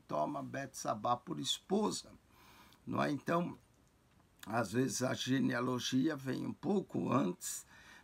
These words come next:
mostrando, né? Porque tá um pouco fora, às vezes, de ordem cronológica, e isso confunde muita gente ao ler a Bíblia.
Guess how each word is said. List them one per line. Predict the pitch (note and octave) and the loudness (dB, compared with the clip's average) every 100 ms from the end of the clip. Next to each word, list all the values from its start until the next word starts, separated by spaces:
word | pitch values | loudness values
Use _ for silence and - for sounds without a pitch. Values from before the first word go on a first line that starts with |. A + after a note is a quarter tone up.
| _ | _
mostrando, | B2 E3 D3 - - E3+ F#3+ F3+ - G2+ | 4 6 4 0 2 2 2 0 -2 -4
né? | A#2 C#3+ E3 - - - _ _ | -2 -2 -4 -8 -20 -20 _ _
Porque | D3 - D#3 | -6 -2 -4
tá | C3 E3 | 0 0
um | D#3+ | 0
pouco | - F3+ - | -2 -4 -4
fora, | - - - | -4 0 0
às | C#3+ A#2+ | -2 -2
vezes, | D3 B2 - | -4 -4 -2
de | C#3 | 0
ordem | C3+ C3+ C3 | 2 0 -2
cronológica, | - C3+ C#3 C#3+ D3 D#3+ E3+ A#2 - | -6 -2 0 2 2 4 2 0 -2
e | C#3 | 0
isso | D3+ - | 0 0
confunde | - D3+ - - E3 C#3+ | 0 -2 -2 -2 -2 -2
muita | C3 - G3 E3+ | 0 0 0 -2
gente | C3 C3+ C3 - | -2 -2 -2 -4
ao | C#3 | -4
ler | C3 B2+ | -2 -2
a | C3+ | -2
Bíblia. | C3+ F3 C3+ - | 0 0 0 -6